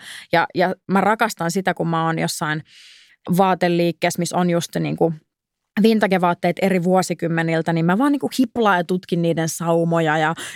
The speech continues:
yksityiskohtia. Ei mun tarvitse todellakaan just edes ostaa niitä. Mä vaan koen, että mä oon niinku museossa ja mä haluaisin jotenkin tietää niiden vaatteiden tarinan, koska jonkun päällä ne on ollut. Ja se on muuten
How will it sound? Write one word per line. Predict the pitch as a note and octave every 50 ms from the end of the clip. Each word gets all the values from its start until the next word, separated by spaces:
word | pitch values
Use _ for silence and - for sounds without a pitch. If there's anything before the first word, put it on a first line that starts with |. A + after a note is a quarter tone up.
| - -
yksityiskohtia. | F3+ F#3 - - - - F3+ E3+ - - - D3+ E3+ D#3+ - E3 D#3+
Ei | F#3
mun | G#3 A3 F#3
tarvitse | G#3 G3+ F#3 F#3 F#3
todellakaan | - F3+ F3+ F3 E3 F3 E3+
just | F3 -
edes | - E3 - -
ostaa | - F#3 - - - - G2 E3
niitä. | D#3 E3+ E3+ F3
Mä | E3+ E3+
vaan | E3 E3 E3 D#3+
koen, | - E3+ E3 D#3+
että | D#3 - -
mä | E3
oon | D#3+ D#3
niinku | D3+ D3 D3+ E3
museossa | D#3+ E3 E3+ E3+ - - - C3+ D3+ D3 - - C3
ja | A2+ G2 C#3+
mä | C#3+
haluaisin | D3 C#3 C3 B2 F3 - D3+
jotenkin | - - C#3 - - _
tietää | - E3 C#3+ C#3+ - - - - -
niiden | - - - - F#3 F3+ - - - - - - - - _ -
vaatteiden | D3 D3 - - _ G#2 A2 A2 A2 G3+ -
tarinan, | F3+ F3 - - - A2+ A#2 A2+ G#2
koska | - F3 - - - F3 - -
jonkun | F3+ A3 G#3 F#3 E3+ E3+ - _
päällä | G#3 G3+ G3 F#3 F3+ F3
ne | F3 F3
on | F3+ G3
ollut. | - B3 A3 F3 E3 F3 F3+ - _ - - - - -
Ja | F#3+
se | - A3
on | A3
muuten | G#3+ G#3 G3 G3+ G3 F#3